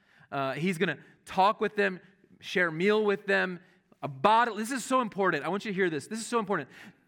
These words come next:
Christians believe in the bodily resurrection of Jesus,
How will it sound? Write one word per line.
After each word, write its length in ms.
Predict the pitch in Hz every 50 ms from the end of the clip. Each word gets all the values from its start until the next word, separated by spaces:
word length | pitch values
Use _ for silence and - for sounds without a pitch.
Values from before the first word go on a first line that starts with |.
| _ _ - _ -
Christians 480 | - 277 269 - 269 254 220 196 175
believe 360 | 170 170 196 214 220 220 220 185
in 120 | 190 185
the 80 | 165 151
bodily 840 | 139 139 135 139 190 196 208 214 214 214 214 208 202 196 190 180
resurrection 880 | - 165 170 185 185 175 156 175 165 165 165 160 165 - - 165 151 147
of 220 | - 165 151 143
Jesus, 640 | 131 135 143 143 135 127 131 120 117 - - - -